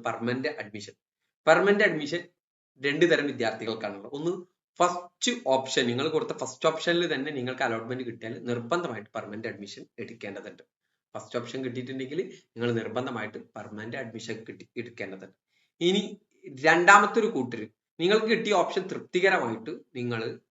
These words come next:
ഉള്ള ഒരാളാണ്, നിങ്ങൾ ഹയർ ഓപ്ഷൻ ക്യാൻസൽ ചെയ്തുകൊണ്ട് പെർമനന്റ് അഡ്മിഷൻ എടുക്കാം. അപ്പൊ രണ്ട് കൂട്ടർക്കാണ് പെർമനന്റ് അഡ്മിഷൻ എടുക്കാൻ കഴിയുക. അതിന് നിങ്ങൾ യൂണിവേഴ്സിറ്റി ഫീസ് ആയിരത്തി അഞ്ഞൂറ്റി എഴുപത്തിയഞ്ച് അടക്കുക, പെർമനന്റ് അഡ്മിഷന് വേണ്ടിയിട്ട് അലോട്ട്മെന്റ് മെമ്മോ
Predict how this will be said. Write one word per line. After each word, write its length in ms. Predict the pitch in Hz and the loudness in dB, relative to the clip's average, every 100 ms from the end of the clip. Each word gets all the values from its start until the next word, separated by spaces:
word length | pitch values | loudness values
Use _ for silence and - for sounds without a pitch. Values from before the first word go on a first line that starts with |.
| _ _ _ _ - | _ _ _ _ -8
ഉള്ള 160 | 131 131 | 0 2
ഒരാളാണ്, 400 | 123 104 107 92 - _ _ - | 2 2 -2 -4 -14 _ _ -8
നിങ്ങൾ 160 | 175 180 | 0 2
ഹയർ 180 | 131 123 | 4 2
ഓപ്ഷൻ 220 | 127 - 147 | -2 -6 -10
ക്യാൻസൽ 340 | 117 110 113 123 | -8 -8 -8 -6
ചെയ്തുകൊണ്ട് 380 | 113 107 104 104 - - | -6 -6 -8 -12 -14 -10
പെർമനന്റ് 400 | 107 107 107 127 | -10 -8 -10 -10
അഡ്മിഷൻ 300 | - 110 104 107 | -10 -12 -10 -12
എടുക്കാം. 220 | - - | -14 -20
അപ്പൊ 120 | _ 113 | _ -12
രണ്ട് 180 | 110 113 | -8 -6
കൂട്ടർക്കാണ് 520 | 123 117 117 117 120 110 | -6 -4 -6 -6 -10 -10
പെർമനന്റ് 400 | 117 104 110 117 - 117 | -12 -10 -8 -6 -8 -12
അഡ്മിഷൻ 340 | 101 101 127 123 | -14 -16 -14 -14
എടുക്കാൻ 220 | 110 120 110 | -10 -8 -6
കഴിയുക. 180 | 101 - _ _ _ | -8 -14 _ _ _
അതിന് 200 | 120 139 | -6 -4
നിങ്ങൾ 180 | 143 135 170 147 | -4 -4 -6 -6
യൂണിവേഴ്സിറ്റി 480 | 123 127 131 135 143 | -6 -6 -6 -10 -10
ഫീസ് 240 | 120 113 - 123 | -8 -8 -6 -8
ആയിരത്തി 300 | 110 113 117 | -6 -8 -10
അഞ്ഞൂറ്റി 300 | 107 110 110 107 | -12 -12 -10 -12
എഴുപത്തിയഞ്ച് 400 | 104 - 107 107 | -10 -14 -12 -12
അടക്കുക, 260 | 107 - - - _ _ - | -12 -10 -10 -10 _ _ -4
പെർമനന്റ് 420 | 110 110 113 120 | -2 -2 -4 -4
അഡ്മിഷന് 440 | 113 104 104 110 107 | -6 -8 -10 -12 -12
വേണ്ടിയിട്ട് 340 | 107 104 104 107 - 120 | -12 -12 -10 -10 -8 -8
അലോട്ട്മെന്റ് 420 | 107 107 113 120 | -10 -8 -6 -4
മെമ്മോ 220 | 117 107 | -4 -6